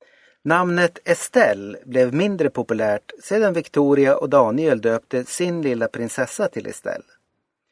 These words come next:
Tjugohundratolv döpte många färre sitt barn till Estelle än året innan.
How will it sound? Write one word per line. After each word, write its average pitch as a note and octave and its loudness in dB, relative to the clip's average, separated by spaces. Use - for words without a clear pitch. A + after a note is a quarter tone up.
Tjugohundratolv D#3+ 2
döpte C#3 -2
många E3+ 2
färre C#3+ 2
sitt - -10
barn A2 -2
till A2 -10
Estelle G2+ -2
än A2 -8
året G#2 -6
innan. A2+ -4